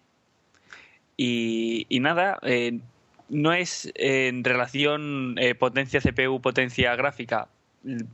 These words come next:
La potencia de la C P U es un poco más baja, pero es un ordenador que está muy orientado a jugar.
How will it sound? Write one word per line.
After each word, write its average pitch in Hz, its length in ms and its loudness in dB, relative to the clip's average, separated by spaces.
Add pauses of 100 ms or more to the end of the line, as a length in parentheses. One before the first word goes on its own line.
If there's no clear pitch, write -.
(100)
La 127 160 2
potencia 131 320 0
de 139 80 2
la 135 120 0
C 139 100 -6
P 139 100 0
U 131 100 0
es 123 140 -4
un 127 100 -6
poco 120 360 2
más 123 220 0
baja, 143 420 -2 (420)
pero 117 240 2
es 123 160 -2
un 143 60 -2
ordenador 135 300 0
que 135 60 -2
está 143 220 2
muy 131 240 0
orientado 123 380 0
a - 20 -16
jugar. 113 360 -2